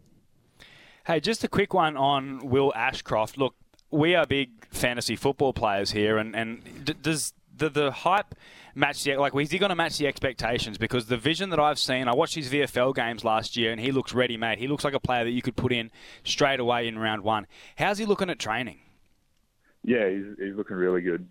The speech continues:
Speaker 2: Um, yeah, especially, uh, in our line stuff when we're doing stoppage work, he's, he's, uh, one of the key players, and yeah, he's looking really good at the moment. So, um, yeah, he's, he's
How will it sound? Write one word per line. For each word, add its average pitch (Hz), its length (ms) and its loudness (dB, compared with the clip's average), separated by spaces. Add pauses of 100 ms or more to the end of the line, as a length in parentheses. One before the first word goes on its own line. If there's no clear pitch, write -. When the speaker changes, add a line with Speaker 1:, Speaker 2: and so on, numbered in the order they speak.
(100)
Speaker 2:
Um, 87 560 -2 (760)
yeah, 104 140 2
especially, 98 760 0 (200)
uh, 90 320 0
in 104 80 0
our 92 140 2
line 95 340 2
stuff 90 280 -2
when 92 100 -2
we're 92 100 0
doing 87 460 0 (440)
stoppage 101 340 -2
work, 98 300 2
he's, 95 260 -4 (160)
he's, 92 360 -2
uh, 87 280 0
one 90 180 0
of 87 80 -2
the 90 60 -2
key 92 200 -2
players, 90 380 0
and 90 240 -8
yeah, 92 160 2
he's 85 120 -8
looking 92 200 -8
really 85 220 -2
good 87 120 2
at 85 80 -2
the - 60 -20
moment. 82 400 -4
So, 87 240 0 (240)
um, 82 420 -4 (400)
yeah, 98 120 2
he's, 78 140 -2 (100)
he's 143 100 -4